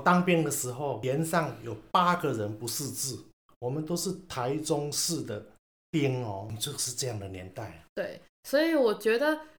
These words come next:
Speaker 2: 如果你去了解他的历史渊源、他的成长背景、他的原生家庭、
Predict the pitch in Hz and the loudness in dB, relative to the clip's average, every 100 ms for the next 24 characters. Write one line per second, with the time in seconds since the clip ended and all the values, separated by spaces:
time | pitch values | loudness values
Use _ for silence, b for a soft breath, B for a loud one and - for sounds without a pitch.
0 | - 240 294 294 254 185 185 262 233 175 | -6 -2 0 0 0 -2 0 0 2 0
1 | 156 175 - 160 107 175 196 185 190 214 | 0 -2 -6 -8 -8 -6 -4 -2 -2 -4
2 | 190 - 156 160 170 175 143 101 - - | -6 -6 -6 -2 0 0 -2 -6 -12 -10
3 | 208 208 196 180 170 175 151 156 196 135 | -4 -2 -2 -4 -4 -4 -6 -4 -4 -4
4 | - - 98 180 - 190 185 180 175 175 | -6 -16 -14 -14 -6 -2 0 2 2 0
5 | 185 180 185 160 156 165 | 0 0 0 -2 -4 -6